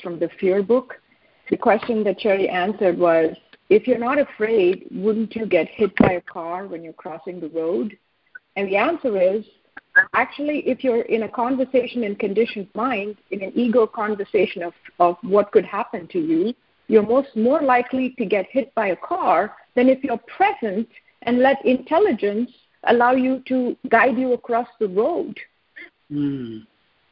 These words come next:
Speaker 1: Right? So the,
Speaker 2: Yes.
Speaker 1: there is a tremendous level of intelligence that is registering everything that we're aware of.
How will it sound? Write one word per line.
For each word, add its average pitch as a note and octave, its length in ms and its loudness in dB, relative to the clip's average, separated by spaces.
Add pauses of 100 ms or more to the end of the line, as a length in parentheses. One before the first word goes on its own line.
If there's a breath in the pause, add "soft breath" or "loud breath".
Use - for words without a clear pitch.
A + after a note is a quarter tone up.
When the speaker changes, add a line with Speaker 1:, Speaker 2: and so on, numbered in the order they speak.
(600)
Speaker 1:
Right? D4 300 4 (400)
So D#4+ 380 2
the, B3+ 340 2 (100)
Speaker 2:
Yes. - 80 0
Speaker 1:
there C4 160 2
is F4 180 -6
a C#4 120 0 (220)
tremendous C#4+ 800 2
level C#4+ 560 0
of A3+ 240 2
intelligence A#3+ 920 -2 (360 soft breath)
that A#3 140 4
is A3 120 0 (140)
registering B3+ 880 0 (120)
everything A#3+ 880 -2 (100)
that A3 260 4
we're A3 240 -2 (100)
aware A#3+ 760 0 (100)
of. - 260 -2